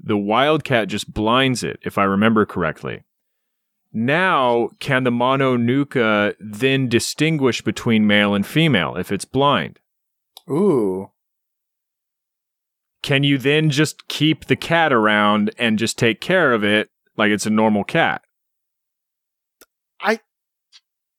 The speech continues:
Speaker 3: you know, it just, then it just becomes a disabled cat.
Speaker 2: We'll have
Speaker 3: And
Speaker 2: to
Speaker 3: that's
Speaker 2: find
Speaker 3: it.
Speaker 2: out. We'll have to find out.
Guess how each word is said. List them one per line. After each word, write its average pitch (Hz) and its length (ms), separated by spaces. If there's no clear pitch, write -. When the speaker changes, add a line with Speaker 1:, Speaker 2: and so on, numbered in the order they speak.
Speaker 3:
you 202 160
know, 220 320
it 254 120
just, 277 200
then 254 140
it 285 80
just 277 180
becomes 254 300
a 214 40
disabled 233 560
cat. 113 340
Speaker 2:
We'll 165 100
have 196 160
Speaker 3:
And 170 60
Speaker 2:
to 165 60
Speaker 3:
that's 180 80
Speaker 2:
find 220 160
Speaker 3:
it. 233 60
Speaker 2:
out. 240 220
We'll 139 120
have 170 140
to 180 60
find 185 280
out. 113 200